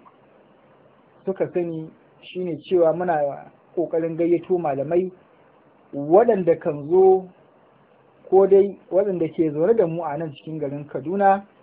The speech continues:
ko kuma waɗanda ke zaune a wajen garin Kaduna <clears throat> domin su zo su karantar da mu, su ilmantar da mu,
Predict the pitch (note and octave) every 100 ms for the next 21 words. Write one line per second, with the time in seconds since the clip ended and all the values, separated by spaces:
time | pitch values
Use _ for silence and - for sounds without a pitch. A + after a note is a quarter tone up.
0 | _ _ _ _ _ F#3 A3+ A#3 - A3+
1 | G#3+ G#3 G3+ - _ _ E3+ D#3 F#3+ A#3
2 | F#3+ F3 E3 D#3+ C#3+ D3 D3+ E3+ E3+ -
3 | E3 E3+ E3+ G3+ A#3 G#3 F3 F3+ F#3 D#3+
4 | C#3 G3+ G3 G3 A3 - F#3 E3 D3+ D#3+
5 | F3 D3+ C#3+ G3 G3+ G3+ _ _ _ _
6 | _ _ _ _ _ _ E3 - G#3 G#3
7 | G#3+ F3 E3 E3+ E3+ D#3 E3 E3+ E3 G3+
8 | E3+ D#3+ E3